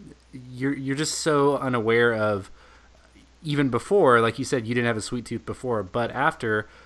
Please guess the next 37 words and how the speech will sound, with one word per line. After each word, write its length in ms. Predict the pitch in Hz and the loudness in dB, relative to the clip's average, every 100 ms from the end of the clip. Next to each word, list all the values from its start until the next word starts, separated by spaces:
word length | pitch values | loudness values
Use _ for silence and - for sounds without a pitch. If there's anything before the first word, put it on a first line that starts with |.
| - _ _ _ _ - | -20 _ _ _ _ -10
you 140 | 135 | -6
know, 160 | 110 101 | -4 -4
just, 320 | 139 143 135 | -4 -6 -6
just 260 | 117 185 | -2 0
wanting 440 | 143 113 123 139 135 | -2 2 4 4 2
to 100 | 127 | 0
be 140 | 123 | 0
able 140 | 117 113 | 2 0
to 60 | |
do 160 | 104 117 | -2 -2
that 200 | 113 107 | 0 0
and 100 | 104 | -4
having 500 | 95 - 131 127 123 | -8 -4 -2 -2 -2
the 140 | 117 113 | -4 0
option 420 | 120 202 - 110 | 2 2 0 -8
to 460 | 104 113 110 107 98 _ | -4 -4 -2 -4 -8 _
before, 640 | 117 - 165 127 110 104 - - _ - | -10 -4 -2 2 2 0 -4 -20 _ -10
uh, 220 | 117 107 | -6 -4
and, 160 | 110 110 | -6 -6
and 200 | 113 127 | -6 -4
then 80 | 120 | -4
that 260 | 117 113 117 | -4 -4 -6
gets 180 | 117 | -8
taken 280 | - 123 113 | -6 -8 -6
away, 280 | 101 113 107 | -6 -4 -4
you 180 | 101 104 | -4 -6
know, 80 | 104 | -8
you're 180 | 101 98 | -10 -10
not 220 | 104 107 | -8 -6
able 240 | 107 104 | -6 -8
to 180 | 98 - | -10 -10
make 200 | 107 98 | -10 -8
those 160 | 110 92 | -10 -10
decisions 640 | 98 165 147 113 104 104 | -10 -6 -4 -4 -6 -10
as 160 | 113 104 | -12 -10
much 340 | 104 101 - | -8 -8 -10
or, 220 | 113 110 | -8 -8